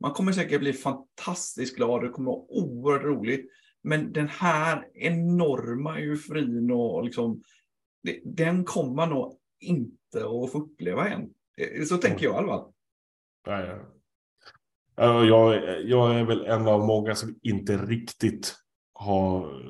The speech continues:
Speaker 2: förstått det än heller. Jag, jag har liksom inte riktigt greppat det. Jag tror att jag kommer greppa det först när jag ser Friberg lyfta Lennart Johanssons pokal nu på söndag.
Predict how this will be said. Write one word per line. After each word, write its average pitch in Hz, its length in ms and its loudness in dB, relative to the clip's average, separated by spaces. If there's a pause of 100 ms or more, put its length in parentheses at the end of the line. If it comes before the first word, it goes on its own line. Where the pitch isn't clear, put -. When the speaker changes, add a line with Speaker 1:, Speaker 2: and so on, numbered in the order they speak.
(140)
Speaker 2:
förstått 107 380 -2
det 87 120 -6
än 87 100 -10
heller. 90 280 -8 (640)
Jag, 98 400 4 (400)
jag 98 240 4
har 101 120 4
liksom 101 240 0
inte 104 160 0
riktigt 101 300 -2
greppat 107 480 2
det. 101 100 2
Jag 101 320 2
tror 117 360 2
att 98 120 -2
jag 101 160 -2
kommer 107 340 4
greppa 98 400 -2
det 98 80 -2
först - 360 -6
när 101 80 -2
jag 95 100 -2
ser 98 400 0
Friberg 95 680 -2
lyfta 98 520 -4
Lennart 95 640 -4
Johanssons 95 480 -4
pokal 98 420 -2
nu 92 100 -4
på 95 540 -6
söndag. 101 460 -4